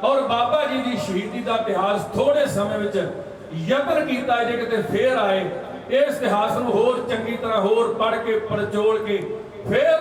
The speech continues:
ਤੁਹਾਡੇ ਸਾਹਮਣੇ ਪੇਸ਼ ਕਰਨ ਦਾ ਯਤਨ ਕਰਾਂਗੇ। ਅਤੀ ਧੰਨਵਾਦੀ ਹਾਂ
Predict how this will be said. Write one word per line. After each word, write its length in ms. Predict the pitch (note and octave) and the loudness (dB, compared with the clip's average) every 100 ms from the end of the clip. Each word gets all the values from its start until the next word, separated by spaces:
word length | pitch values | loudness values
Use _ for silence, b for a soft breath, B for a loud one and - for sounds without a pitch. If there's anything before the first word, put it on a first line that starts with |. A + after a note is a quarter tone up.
| C#5+ | 2
ਤੁਹਾਡੇ 380 | - A3 B3 | 0 2 0
ਸਾਹਮਣੇ 360 | B3 A3+ A3 G#3+ | 0 -2 -4 -4
ਪੇਸ਼ 360 | G#3+ G#3+ G#3+ - | -2 0 0 0
ਕਰਨ 220 | G3 G3 | -2 0
ਦਾ 80 | G3+ | 0
ਯਤਨ 320 | F#3+ G3 G3 | 0 -2 -2
ਕਰਾਂਗੇ। 380 | G3 F#3+ G3 G#3 | -2 -2 0 -2
ਅਤੀ 140 | G3+ | -2
ਧੰਨਵਾਦੀ 560 | G3 F3+ F3+ - G3 F#3+ | -2 -2 -2 -2 -2 -2
ਹਾਂ 140 | F3+ | -4